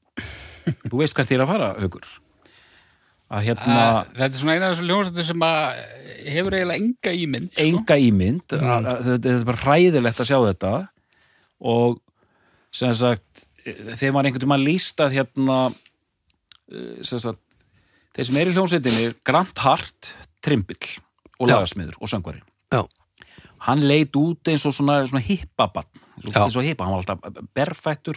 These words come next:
Speaker 3: Hann er alltaf bara eins og Giannis.
Speaker 1: Já, hann var bara algjörlega þannig á, á, á því svæði, sko.
Speaker 3: Mhm.
Speaker 1: Gítarleikarinn og söngvarinn, Bob Mould, hann lítur út eins og pípulagningamaður. Eins og þú
Speaker 3: Já.
Speaker 1: sagði bara, he looks like a plumber.
Speaker 3: Já.
Speaker 1: Og hann er bara algjörlega með það, hann er mjög órokklegur á að líta.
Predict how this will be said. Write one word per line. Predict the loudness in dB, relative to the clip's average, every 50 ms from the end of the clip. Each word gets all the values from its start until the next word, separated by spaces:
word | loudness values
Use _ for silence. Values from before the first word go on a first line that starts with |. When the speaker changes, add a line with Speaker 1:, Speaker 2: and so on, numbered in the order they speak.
| -12 -12 -8
Speaker 3:
Hann | -6 -4
er | -2
alltaf | -2 -2 0
bara | 2 2
eins | 2 2 2
og | 2
Giannis. | 2 0 0 0 -2 -6 -8 -10 -14 _ _ _ _ _ -6
Speaker 1:
Já, | -2 0 2
hann | 2 2 0 0 2 2 2 2 2
var | 2 4 4 4 4
bara | 4 4 2 2
algjörlega | 2 0 0 2 2 2
þannig | 2 2 0 -2 -2 -4
á, | -6 -6 -8 -8 -8 -8 -10 -12 -12 -14 -16 -18 -20 -20 -18 -14 -10 -8
á, | -6 -6 -6 -4 -4 -6 -6 -8 -10 -10 -10 -8 -6
á | -6
því | -2 0 -2 -2
svæði, | -2 -4 -6 -8 -10 -16
sko. | _ _ _ -8
Speaker 3:
Mhm. | -6 -4 -4 -2 -4 -4 -6
Speaker 1:
Gítarleikarinn | -4 0 0 2 2 4 4 4 6 4 4 2 2 0 2
og | 2
söngvarinn, | 2 2 2 2 2 2 2 0 0
Bob | 2 0 0 0 0
Mould, | 0 0 2 0 0 -2 -4
hann | -4 -2 0 0
lítur | 0 -2 -2 -4 -4 -4
út | -4 -6
eins | -6 -8
og | -4 -2
pípulagningamaður. | 0 0 2 2 2 2 2 0 -2 -4 -4 -8 -10 -12 -18 -20 -20 -20 _ _ _ _ -20 _ _ -18
Eins | -16 -12
og | -10 -10 -8 -6
þú | -6 -4 0
Speaker 3:
Já. | 2
Speaker 1:
sagði | 2 2 2
bara, | 0 -4 -2
he | 0 2
looks | 2 2 0 0 0
like | 0 0
a | 0
plumber. | 0 2 2 2 2 0 -6 -10 -18 -20 -20 _ _ -20 -20 -20 -20 -18 -8 -4
Speaker 3:
Já. | -2 -2 -2 -4 -10 -16 _ _ _ _ _ _ _ _ -2
Speaker 1:
Og | 2 2
hann | 4 4 4
er | 2 4
bara | 4 4 6 6 4
algjörlega | 2 2 0 2 2 2 2
með | 0 0
það, | 0 0
hann | 0 -2 0
er | 0
mjög | 0 0 0 0 0 2 2 4 4 2 2 2 2
órokklegur | 2 4 6 4 4 2 2 0 -2 -2 -2 0 0 0 2
á | 0 0
að | -2 -2
líta. | -4 -6 -8 -8